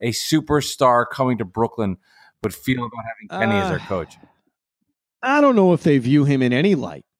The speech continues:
Speaker 2: to be honest with you. I think that that decision to come to Brooklyn or anywhere else,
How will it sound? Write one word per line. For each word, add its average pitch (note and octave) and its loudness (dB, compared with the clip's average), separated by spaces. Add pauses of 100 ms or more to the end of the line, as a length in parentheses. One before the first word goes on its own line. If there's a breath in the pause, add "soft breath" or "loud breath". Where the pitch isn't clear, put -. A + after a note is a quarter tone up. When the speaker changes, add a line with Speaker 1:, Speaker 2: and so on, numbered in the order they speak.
Speaker 2:
to - -4
be A2+ -2
honest B2+ 0
with F#2 0
you. G#2 -2
I C3 0
think D#3 0
that C3+ 0
that C3 -2
decision C3 -2
to - -6
come C3 0 (180)
to A#2 -2
Brooklyn B2+ 0
or A#2+ 0
anywhere B2 2
else, C3 -2